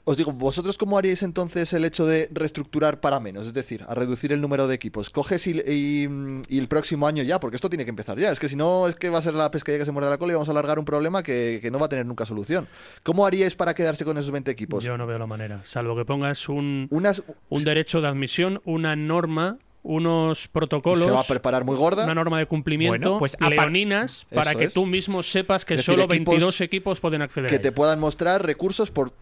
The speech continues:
Speaker 1: qué sé yo, tres, cuatro millones de euros.
Speaker 3: No, vale, pues tú pones unos, tú pones esas normas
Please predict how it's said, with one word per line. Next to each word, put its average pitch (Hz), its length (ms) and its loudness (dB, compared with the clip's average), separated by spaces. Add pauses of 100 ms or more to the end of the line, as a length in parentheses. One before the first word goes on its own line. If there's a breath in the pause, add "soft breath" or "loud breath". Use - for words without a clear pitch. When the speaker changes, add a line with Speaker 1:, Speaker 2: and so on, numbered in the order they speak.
(120)
Speaker 1:
qué 123 100 -4
sé 117 100 -6
yo, 98 120 -4
tres, 151 240 2
cuatro 143 240 0
millones 120 240 -4
de 95 60 -8
euros. 123 120 -2
Speaker 3:
No, 117 240 0
vale, 127 320 0
pues - 180 -2
tú 160 140 4
pones 170 240 2
unos, 175 400 0
tú 147 100 0
pones 147 240 0
esas 135 240 -2
normas 202 520 0